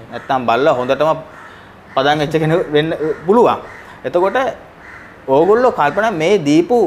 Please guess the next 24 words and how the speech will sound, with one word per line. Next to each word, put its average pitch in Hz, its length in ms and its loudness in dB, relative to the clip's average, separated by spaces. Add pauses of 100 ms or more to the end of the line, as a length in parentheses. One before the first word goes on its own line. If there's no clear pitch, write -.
(600)
අපි 147 220 -2 (160)
මාවත් 135 440 2
දීලා 185 240 2
තියෙන. 107 220 -6
ඒ 170 160 -2
මාවත් 160 460 0
තුල 131 160 -4 (120)
කොතනද 180 440 -4
පහර 190 300 0
වදින්නේ? 165 440 -2 (760)
ඔක්කො-, - 320 -6
ඒ, 160 240 2
ඒ 180 100 4
ව-, 127 320 0
පහර 143 400 0
වදින 143 340 0
තැන 185 240 -4
හොයන්නට 156 500 0
නම් 110 160 -6 (360)
ඔබ 156 200 -6
ධර්මය 180 400 0 (500)
ඇසුරු 180 320 -4
කරන්න 131 160 0
ඕනේ. 101 220 -8